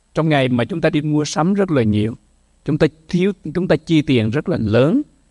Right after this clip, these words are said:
trong những ngày mà chúng ta, credit card của chúng ta, chúng ta xài đến độ nó nóng luôn đó, thì hỏi Chúa rằng ai hoặc việc gì mà Ngài muốn con ban cho.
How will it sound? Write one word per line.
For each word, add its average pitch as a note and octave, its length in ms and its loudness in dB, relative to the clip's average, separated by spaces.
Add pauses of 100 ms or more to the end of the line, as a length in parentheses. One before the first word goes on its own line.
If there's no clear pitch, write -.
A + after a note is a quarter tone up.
(240)
trong C#3+ 140 0
những C#3 160 0
ngày A#2+ 200 0
mà G#2+ 140 -2
chúng C3+ 220 -4
ta, B2+ 360 2 (160)
credit D3 320 -2
card B2 220 2
của C3+ 100 -2
chúng B2+ 180 0
ta, B2 140 2 (120)
chúng D3 140 -4
ta C3 100 4 (120)
xài A#2 300 0
đến A#2 140 0
độ A#2+ 140 0
nó A#2+ 100 0
nóng C3 280 0
luôn B2+ 260 2
đó, C3+ 100 0 (680)
thì A2 140 0
hỏi C3+ 460 0
Chúa D#3+ 280 2
rằng B2 260 -2 (460)
ai D3+ 440 2
hoặc - 260 -6
việc A#2+ 240 0
gì A2+ 380 2
mà A#2+ 160 -2
Ngài B2 240 -2
muốn C3 380 2
con A2 340 2
ban A2+ 200 -2
cho. A2 280 -2